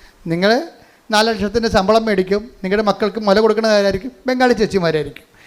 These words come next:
അപ്പം മ-, നമ്മുടെ മക്കൾ അവരെന്തെന്ന് വിളിക്കും? അമ്മയെന്ന് വിളിക്കും. നിങ്ങളെന്തെന്ന് വിളിക്കും? ആയെന്ന് വിളിക്കും. ഇതാണ് പ്രശ്നം.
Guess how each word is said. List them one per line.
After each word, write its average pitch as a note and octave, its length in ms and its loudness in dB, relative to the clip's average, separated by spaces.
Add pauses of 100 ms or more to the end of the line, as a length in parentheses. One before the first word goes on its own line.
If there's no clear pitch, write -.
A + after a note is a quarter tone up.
(220)
അപ്പം A3 380 -2
മ-, A3 160 0
നമ്മുടെ A#3 260 2
മക്കൾ A#3+ 320 0
അവരെന്തെന്ന് A#3 640 2
വിളിക്കും? A3 300 0 (480)
അമ്മയെന്ന് F#3+ 380 2
വിളിക്കും. E3 360 -2 (100)
നിങ്ങളെന്തെന്ന് A#3 400 2
വിളിക്കും? G#3 400 0
ആയെന്ന് F#3 420 2
വിളിക്കും. D3 320 -6 (1200)
ഇതാണ് C4+ 220 2
പ്രശ്നം. B3 300 -2